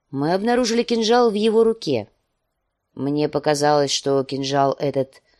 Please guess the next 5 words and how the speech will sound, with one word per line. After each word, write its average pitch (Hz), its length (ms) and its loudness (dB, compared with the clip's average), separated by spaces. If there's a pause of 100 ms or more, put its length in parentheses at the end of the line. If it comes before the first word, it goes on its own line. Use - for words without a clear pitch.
(360)
слишком 165 540 -4
хорош 240 640 2
для 156 200 -2
такого 185 360 -2
типа. 151 420 -10